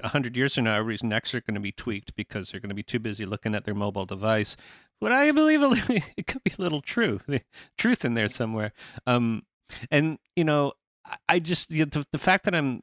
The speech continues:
that I'm speaking to you about this, there's a lot that everybody can learn about how the human mind works, you know, and, uh, you know, you, you're, you're laying it down because, and a lot of it is, we as a human, like,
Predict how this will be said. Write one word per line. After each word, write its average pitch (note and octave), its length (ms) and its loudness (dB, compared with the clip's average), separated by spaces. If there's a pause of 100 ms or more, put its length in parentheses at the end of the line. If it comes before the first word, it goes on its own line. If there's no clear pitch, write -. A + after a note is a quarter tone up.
that A#2+ 120 -2
I'm B2 120 -4
speaking E3+ 300 -2
to - 80 -4
you C#3+ 60 2
about B2+ 240 2
this, A#2+ 200 -2
there's C3 180 -2
a C3 60 0
lot C#3+ 280 2
that C#3 120 -2 (320)
everybody E3+ 360 0
can B2 240 0
learn B2+ 200 4
about G#2+ 360 2 (300)
how C#3+ 180 2
the C#3+ 100 0
human C3 340 0
mind A#2+ 240 2
works, G#2 360 -2
you G#2+ 100 -4
know, G#2 240 -4
and, G2+ 200 -6
uh, G#2 140 -10
you A2 100 -6
know, G2+ 160 -8 (320)
you, A#2 240 4
you're, A2+ 220 0 (480)
you're B2 140 2
laying C#3 300 4
it - 120 -2
down A2+ 420 2
because, G#2+ 540 -2 (760)
and F3+ 120 4
a A3 40 4
lot B3 200 6
of A#3 80 4
it A3+ 140 4
is, E3 460 6 (840)
we A#3+ 320 4
as G3 180 6
a D3+ 60 4
human, F#3 460 2
like, C3+ 260 2